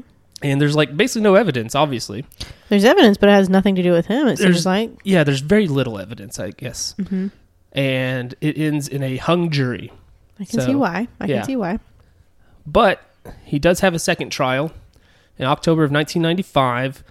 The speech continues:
Speaker 1: and he's going to be found guilty and sentenced to death.
Speaker 2: Wow. On that evidence?
Speaker 1: On that evidence. 'Cause you can't,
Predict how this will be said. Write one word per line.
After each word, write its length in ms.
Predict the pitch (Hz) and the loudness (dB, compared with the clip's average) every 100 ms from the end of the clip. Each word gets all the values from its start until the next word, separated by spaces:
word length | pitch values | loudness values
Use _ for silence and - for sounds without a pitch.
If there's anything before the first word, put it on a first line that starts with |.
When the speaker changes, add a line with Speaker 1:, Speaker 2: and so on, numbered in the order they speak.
| _ _ | _ _
Speaker 1:
and 360 | - 123 123 127 | -8 -4 -4 -4
he's 260 | 143 139 147 | -2 -2 0
going 160 | 147 | -2
to 40 | 139 | 0
be 140 | 139 | -2
found 320 | 135 147 143 | 0 -2 -2
guilty 480 | 135 165 - 175 190 - _ _ _ - | -4 -6 -4 -8 -8 -10 _ _ _ -6
and 220 | 151 165 | -4 -2
sentenced 400 | - 143 147 - | -4 -6 -6 -8
to 60 | 135 | -10
death. 420 | 127 - - - - _ _ - - - | -10 -14 -18 -20 -20 _ _ -20 -16 -2
Speaker 2:
Wow. 380 | 190 262 202 175 - - | 2 4 2 0 -8 -4
On 180 | 190 190 | -2 2
that 300 | 202 226 - _ _ | 2 0 -4 _ _
evidence? 640 | 202 196 262 392 - - - _ - | -2 0 0 -2 -6 -18 -20 _ -4
Speaker 1:
On 160 | 143 | -2
that 160 | 151 185 | 0 2
evidence. 480 | 220 226 135 - - | 2 0 -4 -8 -8
'Cause 220 | - 165 | -2 0
you 40 | 175 | 2
can't, 280 | 240 226 | 2 0